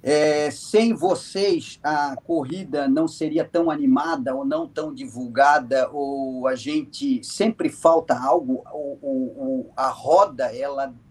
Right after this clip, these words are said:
ela tem um, um círculo, né? Ele tem que se fechar. Então, hoje, vocês são importantes nesse meio.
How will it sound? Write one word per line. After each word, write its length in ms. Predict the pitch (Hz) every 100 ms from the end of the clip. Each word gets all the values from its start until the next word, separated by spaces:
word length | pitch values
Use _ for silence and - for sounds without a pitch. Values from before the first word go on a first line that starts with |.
| _ -
ela 360 | 131 135 135
tem 600 | - 151 156 151 143 117 -
um, 240 | 143 139 -
um 180 | 131 120
círculo, 680 | - - 180 226 - 123 113
né? 260 | 135 160
Ele 200 | 131 135
tem 160 | 127 160
que 100 | -
se 140 | - 165
fechar. 580 | 147 131 - 139 170 - _ _ _ _ _ -
Então, 420 | 131 127 160 160
hoje, 720 | 156 175 175 120 120 127 110
vocês 540 | 120 135 131 - 170 -
são 180 | 160 160
importantes 880 | 156 165 143 127 175 208 214 262
nesse 360 | 117 277 - 269
meio. 420 | 247 269 - 214